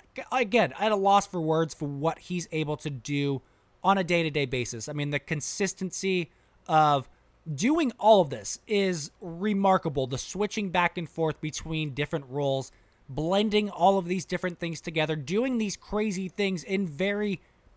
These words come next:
short amount of time in between these events, it, it is absolutely remarkable. Back-to-back really good performances on the mound for him.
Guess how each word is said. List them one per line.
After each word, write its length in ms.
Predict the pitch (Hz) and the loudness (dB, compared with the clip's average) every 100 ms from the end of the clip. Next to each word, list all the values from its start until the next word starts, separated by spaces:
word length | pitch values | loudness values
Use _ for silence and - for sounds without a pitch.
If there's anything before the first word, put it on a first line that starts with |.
| _ | _
short 460 | - - 220 262 294 | -14 -4 4 6 6
amount 340 | 202 202 202 190 | 0 0 0 -2
of 140 | 165 | -6
time 640 | - - 196 185 143 151 - _ _ _ _ _ 233 | -6 -2 0 0 -2 -4 -10 _ _ _ _ _ -2
in 100 | 214 | 0
between 380 | 196 - 285 | 0 -2 0
these 160 | 240 175 | 0 0
events, 260 | 175 175 - | 0 -2 -2
it, 160 | 247 - | -4 0
it 200 | 233 226 220 | 0 0 -4
is 300 | 202 165 - | -4 -6 -6
absolutely 800 | 185 185 - 185 175 170 165 156 - _ _ - | 2 2 2 -4 -2 -2 -2 -4 -6 _ _ -4
remarkable. 760 | 175 170 165 180 160 156 147 - _ _ _ _ _ | 2 4 4 4 0 2 0 -4 _ _ _ _ _
Back-to-back 720 | 156 185 190 - 190 190 180 _ | -2 2 2 0 2 4 4 _
really 380 | 156 156 180 175 | -6 -2 0 0
good 200 | 165 165 | -2 -2
performances 600 | 165 - 156 151 160 147 - | -2 0 -2 -2 -4 -6 -2
on 160 | 147 | 0
the 60 | 147 | 0
mound 300 | 143 135 135 | 0 0 0
for 140 | 135 | -4
him. 300 | 135 139 135 | -2 0 -2